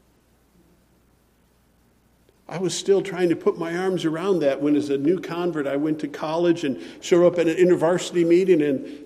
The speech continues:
and started laying out my resume. "Yeah, I, I'm a new Christian, but I grew up in the church. I, I own a Bible, and it's called a Sunday school Bible, a teacher Bible. It has little helps in it, so I could be really useful to you." <laughs> I was, I was full of my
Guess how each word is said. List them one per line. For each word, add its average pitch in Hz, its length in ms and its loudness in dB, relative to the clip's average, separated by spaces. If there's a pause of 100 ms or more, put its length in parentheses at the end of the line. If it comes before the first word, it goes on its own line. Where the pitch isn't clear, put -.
and 135 100 -4
started 151 420 -4
laying 156 280 -2
out 160 180 -8
my 135 140 -8
resume. 123 600 -10 (720)
"Yeah, 196 160 -12
I, 143 340 -10 (440)
I'm 277 140 -6
a - 20 -4
new 190 140 6
Christian, 185 400 -2
but 165 100 -6
I 190 80 -6
grew 185 220 -2
up - 120 -8
in 151 60 -4
the 147 100 -2
church. 156 440 -6
I, 147 220 -8
I 165 260 0
own 180 180 6
a 143 60 0
Bible, 143 560 -4
and 123 80 -4
it's 120 120 -12
called 143 360 -6
a 117 80 -10
Sunday 151 320 -6
school 185 340 -2
Bible, 110 540 -12
a - 40 -18
teacher 185 360 -8
Bible. 107 280 -10
It 113 40 -10
has 127 160 -6
little 139 160 -4
helps 151 420 -6
in 107 80 -12
it, - 140 -14
so 135 100 -8
I 180 140 -6
could 156 160 -4
be 135 100 -2
really 139 260 -4
useful 110 340 -8
to 90 120 -20
you." - 160 -18 (440)
<laughs> - 440 -16
I 185 80 -2
was, 196 220 10
I 185 80 4
was 185 200 2
full 254 380 6
of 156 240 -2
my 143 320 -2